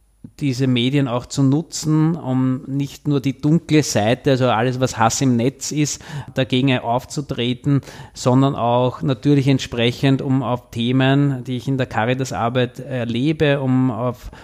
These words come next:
äh, Ungerechtigkeiten aufmerksam zu machen und auch Wege aufzuzeigen, wie, wie diese Ungerechtigkeiten verhindert, äh, vermieden oder gelöst werden können.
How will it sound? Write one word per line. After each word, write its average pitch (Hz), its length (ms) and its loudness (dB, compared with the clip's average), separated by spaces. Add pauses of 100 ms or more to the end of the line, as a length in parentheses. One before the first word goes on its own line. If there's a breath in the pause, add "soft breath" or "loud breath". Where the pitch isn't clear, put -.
(160 loud breath)
äh, 117 200 2
Ungerechtigkeiten 135 1120 2
aufmerksam 120 520 0
zu 131 120 -2
machen 117 360 2
und 143 160 -2
auch 127 240 -2
Wege 131 300 0
aufzuzeigen, 113 760 0
wie, 120 380 -2
wie 120 140 -2
diese 117 240 -2
Ungerechtigkeiten 117 880 -2
verhindert, 143 580 2 (380 loud breath)
äh, - 80 -10
vermieden 131 720 2
oder 117 240 -4
gelöst 110 460 -4
werden 90 240 -6
können. - 340 -12